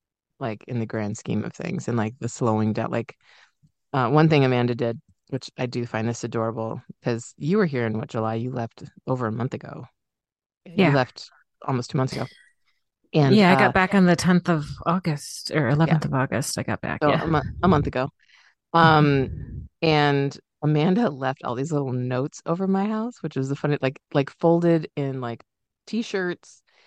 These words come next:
Speaker 1: in a sweatshirt pocket hanging on my back door. It's been the cutest thing. And I actually found, I think, the last one yesterday, I
Speaker 2: Who
Speaker 1: think.
Speaker 2: can say? 'Cause I didn't keep track of
Speaker 1: Who
Speaker 2: how
Speaker 1: knows?
Speaker 2: many I <laughs> hid. There weren't
Speaker 1: But
Speaker 2: that
Speaker 1: it,
Speaker 2: many.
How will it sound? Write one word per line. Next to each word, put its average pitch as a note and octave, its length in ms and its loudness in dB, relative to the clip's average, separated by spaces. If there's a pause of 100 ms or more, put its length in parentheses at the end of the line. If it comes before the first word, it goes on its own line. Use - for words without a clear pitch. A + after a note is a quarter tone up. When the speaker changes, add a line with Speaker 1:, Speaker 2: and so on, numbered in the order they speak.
(200)
Speaker 1:
in D3+ 100 -4
a C#3+ 40 -2
sweatshirt - 560 -8
pocket D#3 420 -6
hanging D#3+ 280 -2
on D3 120 0
my C#3+ 120 -2
back C3 240 -4
door. - 120 -12
It's D#3 180 -8
been G#3+ 140 2
the G3 120 2
cutest C3 400 -2
thing. B2+ 260 -4
And C3 100 -4
I B2+ 60 -2
actually D3 400 -2
found, B2+ 240 -2
I A#2+ 60 -6
think, B2 220 -8
the A#2 100 -10
last A#2 420 -8
one A2+ 380 -6 (120)
yesterday, A2 640 -14 (540)
I B2 80 -18
Speaker 2:
Who G#3 100 6
Speaker 1:
think. - 0 -
Speaker 2:
can G#3 200 4
say? E3+ 280 4
'Cause D3+ 180 4
I D#3+ 120 6
didn't D#3+ 220 4
keep - 160 0
track - 260 -4 (240)
of D3 120 -4 (200)
Speaker 1:
Who D#3 140 0
Speaker 2:
how E3+ 100 6
Speaker 1:
knows? E3 80 2
Speaker 2:
many B3 360 8
I B3 180 6
<laughs> - 20 -2
hid. F3 500 2 (240)
There C#4+ 160 8
weren't F#3+ 140 8
Speaker 1:
But E3+ 60 6
Speaker 2:
that D3 140 4
Speaker 1:
it, F#3 140 0
Speaker 2:
many. - 220 -18